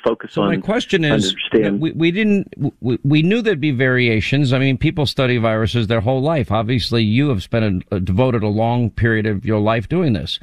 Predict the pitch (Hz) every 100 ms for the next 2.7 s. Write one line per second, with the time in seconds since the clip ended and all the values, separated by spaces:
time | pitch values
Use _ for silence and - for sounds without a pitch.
0 | - 117 120 151 175 139 98 143 180 240
1 | 208 - - 143 104 117 127 135 131 117
2 | 107 - 101 82 76 92 -